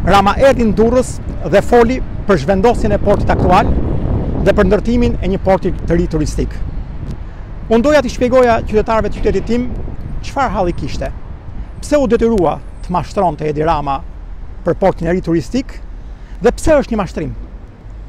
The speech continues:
Unë mendoj që Rama u detyrua të mashtronte sepse gjatë kësaj, kësaj fushate zgjedhore ne kemi parë që Rama dhe numrat e tij në listë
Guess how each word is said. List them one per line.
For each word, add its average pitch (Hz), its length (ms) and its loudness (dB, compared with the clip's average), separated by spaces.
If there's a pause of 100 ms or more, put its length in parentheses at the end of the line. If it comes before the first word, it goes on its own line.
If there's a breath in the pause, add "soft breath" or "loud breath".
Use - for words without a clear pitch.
(720 loud breath)
Unë 294 180 4
mendoj 302 180 2
që 285 160 4
Rama 269 160 4
u 247 80 2
detyrua 254 320 0
të 247 80 -4
mashtronte 247 560 0 (580)
sepse 226 400 -2 (260)
gjatë 214 200 -2
kësaj, 269 160 -6 (140)
kësaj 262 220 -2
fushate 214 380 -4
zgjedhore 214 400 0 (400)
ne 233 100 0
kemi 220 220 -4
parë 226 400 -2
që 196 160 0
Rama 214 320 0 (220)
dhe 185 140 0
numrat 202 360 -4
e 196 140 -2
tij 202 160 -2
në - 100 0
listë 226 320 -2